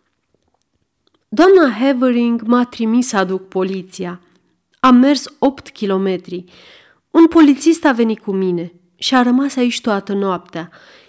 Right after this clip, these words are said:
iar în această dimineață a venit domnul inspector de la Londra.” „Cum era bărbatul care a cerut să-l vadă pe domnul Peace?” Menajera a reflectat.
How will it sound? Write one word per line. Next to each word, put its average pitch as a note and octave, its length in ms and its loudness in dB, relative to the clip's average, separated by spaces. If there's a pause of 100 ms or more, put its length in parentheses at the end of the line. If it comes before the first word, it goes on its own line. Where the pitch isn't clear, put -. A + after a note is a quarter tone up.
iar C#4+ 160 2
în C#4 100 6
această C4+ 500 0
dimineață G#3 500 -4
a C4 40 0
venit B3+ 280 0
domnul A3+ 600 0
inspector G#3 680 -6
de F#3 160 -6
la F#3+ 140 -4
Londra.” F#3 520 -4 (960)
„Cum - 120 -20 (160)
era F#4 100 6
bărbatul A3+ 680 0
care G#3 240 -4
a G3+ 80 0
cerut G3+ 320 -6
să-l G3 200 -6
vadă F#3+ 340 -2
pe F#3 140 -6
domnul F#3 320 -2
Peace?” F3+ 560 -10 (960)
Menajera C4+ 800 2
a C4 40 -2
reflectat. G3 840 -14